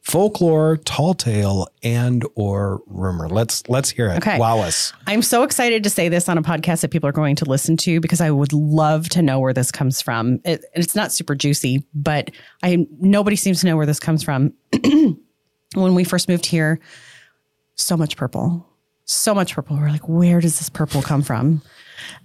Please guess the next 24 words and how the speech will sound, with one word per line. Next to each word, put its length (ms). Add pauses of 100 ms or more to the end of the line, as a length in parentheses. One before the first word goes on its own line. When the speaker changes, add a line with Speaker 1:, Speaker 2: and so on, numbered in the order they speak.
Speaker 2:
And 600 (220)
the 180
thing 380
that 120
stuck 280
out 220
to 120
me, 480 (340)
it, 200
because 200
it 40
was 100
so 180
obscure 380
and 60
it 40
was 100
so 180
simple, 640 (1040)
there's 380
a, 60 (100)
there's 360
a 60
legend 760